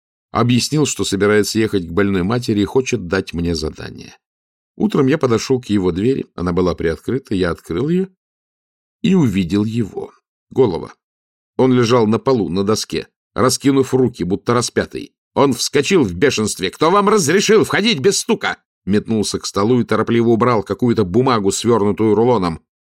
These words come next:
А я увидел доску, на которой он лежал. Она была утыкана шляпками мелких гвоздей.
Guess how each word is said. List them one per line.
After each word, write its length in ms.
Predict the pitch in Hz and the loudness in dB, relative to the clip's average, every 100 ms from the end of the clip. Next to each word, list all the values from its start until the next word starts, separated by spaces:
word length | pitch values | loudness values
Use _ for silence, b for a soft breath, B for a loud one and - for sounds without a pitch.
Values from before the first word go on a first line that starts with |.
| _ | _
А 120 | - 92 | -6 -2
я 180 | 101 | 0
увидел 400 | 101 92 95 90 | 0 -4 -6 -8
доску, 360 | 92 98 - - | -4 -4 -6 -12
на 100 | - | -16
которой 440 | - - 78 80 - | -16 -14 -12 -12 -12
он 120 | 71 | -14
лежал. 520 | 73 73 - - - _ _ _ | -16 -16 -16 -18 -20 _ _ _
Она 220 | - 110 | -2 0
была 220 | 101 110 104 | 2 4 4
утыкана 580 | 101 - 120 107 95 87 | 2 0 -4 -2 -2 -4
шляпками 560 | - 107 - - 87 | -2 -2 -2 -4 -2
мелких 520 | 90 98 85 - 82 | 0 -2 -2 -4 -6
гвоздей. 680 | 76 87 85 76 78 67 | -2 -2 -2 -4 -6 -6